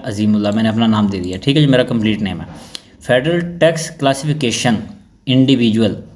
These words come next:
ठीक है, मेरा अगर आप खोलेंगे ये भी क्लिक हुआ हुआ होगा, यहाँ आपका नाम भी दिया होगा अगर आपने पहले ये tax information clear की हुई है, जो अकेली यही होती थी कि मैं यूएस पर्सन नहीं हूँ।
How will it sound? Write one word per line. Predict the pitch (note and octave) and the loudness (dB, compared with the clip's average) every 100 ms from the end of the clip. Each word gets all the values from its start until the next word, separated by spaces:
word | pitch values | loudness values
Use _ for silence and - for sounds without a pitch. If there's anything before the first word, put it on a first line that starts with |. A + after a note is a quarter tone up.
| _ - | _ -4
ठीक | C#3+ | 0
है, | D3+ - A2 | 0 0 2
मेरा | B2+ D3 | 4 4
अगर | C3 C3+ | 4 2
आप | C3+ D3 - | 2 -2 -2
खोलेंगे | D3 D#3+ E3 | 0 2 2
ये | E3 A#2+ B2+ | 2 2 2
भी | D#3 | 2
क्लिक | D#3 D3+ | 4 4
हुआ | D#3+ E3 | 4 4
हुआ | E3+ | 4
होगा, | E3 F3+ D#3 | 4 2 -2
यहाँ | A#2 B2 | 0 0
आपका | B2+ C#3 | 0 0
नाम | B2 A#2+ B2+ | 2 2 2
भी | |
दिया | B2 B2 | 2 4
होगा | B2+ B2+ | 4 4
अगर | C3 B2 | 2 0
आपने | C3 | 0
पहले | A#2+ A2+ A2+ C3 | -2 0 2 2
ये | C3 | 2
tax | B2+ - | -2 -4
information | B2+ B2 B2 C3+ | -6 -2 -2 -2
clear | B2+ A#2 A#2+ | 0 2 2
की | - | 2
हुई | A#2+ B2 | 2 2
है, | C3 | 2
जो | B2+ | 0
अकेली | A2 A#2 C3 | 0 2 2
यही | A#2+ A#2+ B2+ | 2 4 4
होती | A#2 A2 | 4 2
थी | A#2+ | 2
कि | B2 | 4
मैं | B2 B2+ | 6 6
यूएस | B2+ B2 | 6 4
पर्सन | B2 A#2 C3+ | 0 0 2
नहीं | A#2+ A2+ A#2 | 4 6 4
हूँ। | G2+ | 2